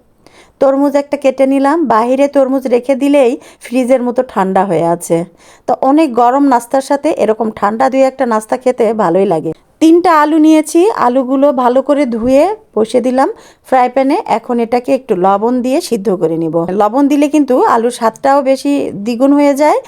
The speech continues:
আর আলুটা মাঝখানে একটু ফেটে দিয়েছি, খুব সহজেই পাঁচ মিনিটের মধ্যে আলুটা সিদ্ধ হয়ে গেল।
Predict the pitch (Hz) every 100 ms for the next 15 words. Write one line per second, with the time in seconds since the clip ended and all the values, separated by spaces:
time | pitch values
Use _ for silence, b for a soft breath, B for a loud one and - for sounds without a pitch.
0 | B B - 208 - - 240 269 302 254
1 | - - 208 226 - 269 269 269 269 233
2 | 247 262 262 - 415 453 - 427 - 254
3 | 240 233 262 427 B B _ 269 269 285
4 | 285 285 285 269 254 320 466 - 214 208
5 | 453 - 214 196 180 160 180 160